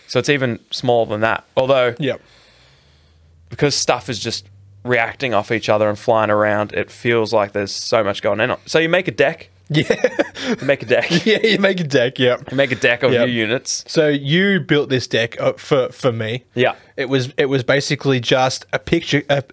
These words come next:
Speaker 2: a picture card.
Speaker 1: Yeah.
Speaker 2: Uh, one side of the, of the card had Star Wars Shatterpoint on it.
Speaker 1: Yeah.
Speaker 2: And the other side had an image of Anakin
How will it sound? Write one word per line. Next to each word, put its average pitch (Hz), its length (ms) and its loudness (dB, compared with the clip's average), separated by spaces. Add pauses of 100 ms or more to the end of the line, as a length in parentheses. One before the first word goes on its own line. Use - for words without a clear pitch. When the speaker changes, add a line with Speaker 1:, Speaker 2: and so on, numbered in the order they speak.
Speaker 2:
a 135 80 -6
picture 170 380 -4
card. 127 360 -2 (320)
Speaker 1:
Yeah. 131 340 2
Speaker 2:
Uh, 127 40 2
one 160 240 2
side 143 400 2
of 127 160 -6
the, 127 240 0
of 120 140 0
the 120 80 -4
card 120 380 2
had 113 400 0
Star 113 220 0
Wars 123 380 -4 (120)
Shatterpoint 123 580 -4
on 123 80 -4
it. 160 160 -2
Speaker 1:
Yeah. 120 180 2 (100)
Speaker 2:
And 131 80 0
the 127 60 2
other 120 180 0
side 120 260 2
had 117 200 0
an 113 80 -2
image 120 480 -4
of 117 520 -6 (560)
Anakin 113 480 -2